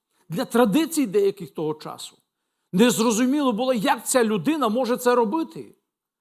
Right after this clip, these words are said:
Ну, навіть коли Він вчив, то люди бачили, що Він вчив не так, як інші вчителі. Він вчив, як той, який має владу. Це було незрозуміло до кінця для людей. Це незвично було.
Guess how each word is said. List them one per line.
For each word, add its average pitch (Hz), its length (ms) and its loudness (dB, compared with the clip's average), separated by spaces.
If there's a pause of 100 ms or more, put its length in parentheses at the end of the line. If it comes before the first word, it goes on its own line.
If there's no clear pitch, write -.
(460)
Ну, 269 100 -2
навіть 302 300 0
коли 294 180 2
Він 277 160 2
вчив, 220 600 -2 (1040)
то 220 120 4
люди 214 220 2
бачили, 269 500 0
що 233 180 -2
Він 220 140 -2
вчив 330 520 -2 (480)
не 214 120 6
так, 269 240 -2
як 285 220 -2
інші 330 340 4
вчителі. 185 720 -2 (500)
Він 220 260 4
вчив, 320 460 0
як 214 240 -2
той, 294 240 4
який 233 260 4
має 262 280 6
владу. 220 640 6 (1600)
Це 180 120 -4
було 185 180 4
незрозуміло 165 720 -2
до 170 120 -10
кінця 120 320 -14
для 101 120 -20
людей. 98 360 -20 (1120)
Це 196 160 2
незвично 190 540 0
було. 135 340 -12